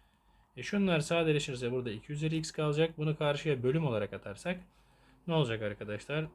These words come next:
İki üzeri x aslında on üzeri dört çarpı beş üzeri eksi ikiymiş. E, bizim istediğimiz ne? Bu.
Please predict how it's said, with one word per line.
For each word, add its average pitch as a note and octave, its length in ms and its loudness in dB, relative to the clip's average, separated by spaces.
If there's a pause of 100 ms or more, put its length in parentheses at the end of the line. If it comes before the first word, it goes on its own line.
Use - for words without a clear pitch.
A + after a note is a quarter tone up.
İki D#3 200 -8
üzeri G#2+ 280 -4
x D#3+ 320 -10
aslında D3 640 -2 (140)
on D#3 160 0
üzeri A2 320 -4
dört D#3 240 2 (480)
çarpı A#2+ 400 -6
beş C3+ 200 -4
üzeri A#2+ 240 -2
eksi - 260 -4
ikiymiş. - 440 -18 (920)
E, B2+ 60 -6
bizim F#3+ 240 4
istediğimiz A#2 520 0
ne? E3+ 300 0
Bu. A2+ 160 2